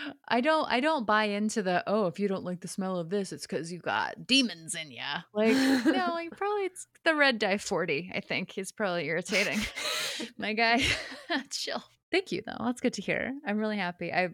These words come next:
Speaker 1: again, I'm, like, so desensitized to some of these fragrances now. I just, like, I'm like, "Oh, is this nice?" Uh, hydrofloras are, are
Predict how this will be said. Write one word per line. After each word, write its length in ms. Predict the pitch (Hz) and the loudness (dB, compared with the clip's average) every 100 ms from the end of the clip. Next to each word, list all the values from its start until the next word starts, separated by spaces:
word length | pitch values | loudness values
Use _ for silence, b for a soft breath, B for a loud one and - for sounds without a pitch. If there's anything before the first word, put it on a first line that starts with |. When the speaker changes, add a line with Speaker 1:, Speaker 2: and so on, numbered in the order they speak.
| - | -4
Speaker 1:
again, 280 | 196 202 160 | 2 2 2
I'm, 160 | 180 | 0
like, 140 | 202 208 | 0 0
so 180 | 196 | 0
desensitized 680 | 175 170 165 160 - 151 165 | 0 -2 -4 -6 -8 -8 -6
to 80 | 175 | -8
some 160 | 170 165 | -6 -6
of 160 | 160 | -8
these 200 | 160 165 | -8 -8
fragrances 560 | - 165 165 165 160 160 | -6 -6 -6 -8 -10 -6
now. 160 | 170 | -4
I 100 | 160 | -4
just, 240 | 160 165 170 | -6 -8 -8
like, 200 | 165 - | -8 -10
I'm 60 | 175 | -12
like, 100 | 170 | -6
"Oh, 180 | 233 208 - _ _ _ _ _ _ - | -4 -4 -8 _ _ _ _ _ _ -18
is 60 | |
this 120 | - 180 | -12 -10
nice?" 340 | 185 214 - B B B B - | -8 -8 -12 B B B B -8
Uh, 160 | 175 175 | -6 -4
hydrofloras 720 | 214 254 262 - 214 196 190 | -2 -2 -4 0 2 2 0
are, 180 | 180 - | -2 0
are 220 | 175 | -2